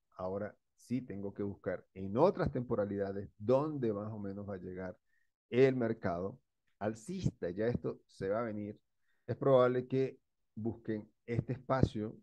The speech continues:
sería un poco más seguro, este espacio, el take profit. Y fíjense que el riesgo-beneficio en M cinco no tengo confirmación,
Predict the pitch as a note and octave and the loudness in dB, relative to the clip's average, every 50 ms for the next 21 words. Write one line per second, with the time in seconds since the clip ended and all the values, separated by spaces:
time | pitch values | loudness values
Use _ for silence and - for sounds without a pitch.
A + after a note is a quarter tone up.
0 | _ _ - F#2 F#2 F#2 G2+ A2 G#2+ - G#2+ - G2 F2+ F2+ F#2+ - - G#2 A#2 | _ _ -8 -6 -4 -2 -2 -2 -2 -2 -2 -2 -4 -6 -6 -6 -4 -4 -2 0
1 | C3 A#2+ G2+ F#2+ A2 A#2+ A2 _ _ _ _ _ _ _ _ - G2 - - A2 | 2 2 0 0 -2 -6 -10 _ _ _ _ _ _ _ _ -12 -12 -8 -6 -6
2 | G#2 - - A#2+ A2+ G#2+ - - G#2+ G#2 - G2+ F2+ - G#2 G2 - - B2 G#2+ | -6 -2 2 2 2 2 2 -2 -6 -6 -6 -8 -8 -6 -8 -6 -4 -2 -2 -2
3 | - - G#2 G#2 - _ _ _ _ _ _ _ - - - D#3 E3+ G3 G#3 F#3+ | -2 -4 -8 -8 -10 _ _ _ _ _ _ _ -8 -2 2 4 6 6 6 4
4 | G3+ F#3 - D3+ C3 A#2+ A#2+ C#3 D#3 D#3+ F#3 E3+ D#3+ D3 C#3 C#3 C#3+ C#3+ C#3 C#3+ | 2 2 4 4 4 4 4 4 4 6 6 4 4 2 0 -2 -2 -4 -6 -6
5 | - - - B2 B2 B2 B2+ C#3+ E3+ F3 C#3+ - D#3+ E3 D#3+ E3+ D#3+ D3 B2+ C#3 | -8 -6 -2 0 2 2 2 2 0 -2 -2 -4 -6 -4 -2 0 0 0 -2 -2
6 | C3+ B2+ C3+ C3+ C3 C#3 B2+ A#2 - F#2+ F2 F2+ F2 - - D#2+ - | -2 -2 -2 -2 -2 -4 -6 -6 -6 -8 -10 -10 -12 -12 -14 -14 -14